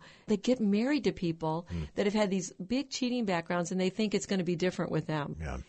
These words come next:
Speaker 1: I mean, hopefully it is. Hopefully maybe there's some changes that have been made, but unless they have worked on it and they've known the root of cheating, that's probably not gonna change.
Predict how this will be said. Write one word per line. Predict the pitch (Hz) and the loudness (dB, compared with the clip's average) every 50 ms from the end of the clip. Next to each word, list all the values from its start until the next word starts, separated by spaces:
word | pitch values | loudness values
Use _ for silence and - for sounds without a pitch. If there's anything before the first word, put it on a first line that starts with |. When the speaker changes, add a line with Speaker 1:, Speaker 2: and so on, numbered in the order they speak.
| _ - - | _ -8 0
Speaker 1:
I | - 240 | 2 2
mean, | 269 277 - | 4 4 4
hopefully | 247 240 302 359 - - 311 262 214 185 170 | 4 4 4 2 2 4 6 6 8 8 6
it | 170 165 | 6 4
is. | 160 156 156 180 226 233 - | 4 2 2 2 0 0 0
Hopefully | 240 233 233 - 233 214 | -2 0 2 4 4 4
maybe | 190 180 170 175 185 | 4 4 4 4 4
there's | 165 175 165 165 | 4 4 4 4
some | - 175 160 | 2 0 -2
changes | - - 180 175 175 165 165 160 | 0 0 0 0 0 -2 -2 -2
that | - 160 156 - - - 180 | 0 0 0 0 -2 -4 -4
have | 175 160 156 151 | -2 -2 -2 -2
been | 160 165 160 160 | -2 0 0 2
made, | 160 165 170 165 160 156 | 2 4 4 2 2 2
but | 175 165 156 - - - - - - - - - - - - | 2 2 2 0 -2 -10 -20 -20 -20 -20 -20 -20 -14 -6 0
unless | 175 175 185 196 208 202 - | 2 4 4 4 2 2 2
they | 202 185 | 4 4
have | 180 160 | 4 6
worked | 175 214 233 233 - | 6 4 4 4 4
on | 185 170 160 160 | 4 4 4 4
it | 160 160 160 - - - _ _ - | 2 2 0 -2 -4 -8 _ _ -4
and | 180 170 170 170 | -2 0 0 0
they've | 165 151 | 0 2
known | 160 170 180 180 185 185 | 2 4 4 6 6 6
the | 175 165 | 4 4
root | 156 175 196 202 | 4 6 6 4
of | 175 151 | 4 2
cheating, | - - 170 160 156 160 | 0 0 0 0 0 0
that's | 160 160 160 - | 0 -2 -2 -2
probably | - 170 170 160 165 156 | 0 0 2 2 2 0
not | 151 151 151 | 0 -2 -4
gonna | - 156 160 | -4 -6 -6
change. | - - - 156 151 160 170 165 165 - - | -6 -6 -6 -6 -6 -6 -6 -8 -10 -12 -14